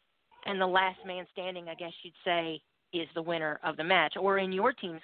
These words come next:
case, it could be the last woman standing. So what do you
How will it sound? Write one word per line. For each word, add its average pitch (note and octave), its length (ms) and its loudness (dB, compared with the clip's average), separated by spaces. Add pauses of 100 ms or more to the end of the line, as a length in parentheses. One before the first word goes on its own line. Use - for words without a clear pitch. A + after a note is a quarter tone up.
case, F3 320 -4
it - 160 -14
could F#3+ 200 0
be E3 360 -2 (560)
the E3 100 4
last D#3+ 280 0 (100)
woman D#3 400 -2
standing. E2 400 -6 (1800)
So G#3 80 2
what B3+ 100 6
do C4+ 60 -2
you C#4+ 120 -4